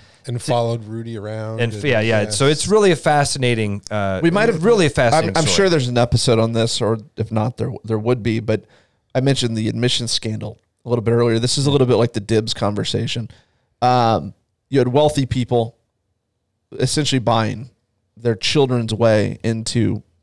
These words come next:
Speaker 3: U S C and other schools, et cetera. Did you fall on the side where you had a big problem with that?
Speaker 2: Mark,
Speaker 3: I never did.
Speaker 2: Mark, li-,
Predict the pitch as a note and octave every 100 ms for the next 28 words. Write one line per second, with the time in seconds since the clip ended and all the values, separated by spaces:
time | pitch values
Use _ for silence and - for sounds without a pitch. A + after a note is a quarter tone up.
0 | _ G#2 A#2+ - F3+ E3+ C3+ A2 - -
1 | F#2 - - - F#2+ - F#2 - - _
2 | _ _ _ _ _ - D#3 C4+ F4 F4
3 | C4+ G#3 E3+ F3 D#3 C3 C3+ A#2+ - G2
4 | G#2+ A#2+ A#2+ A#2+ A#2+ _ _ _ _ _
5 | _ _ _ _ _ _ _ B2+ C3 B2+
6 | A#2+ A2 F3 F3 - E3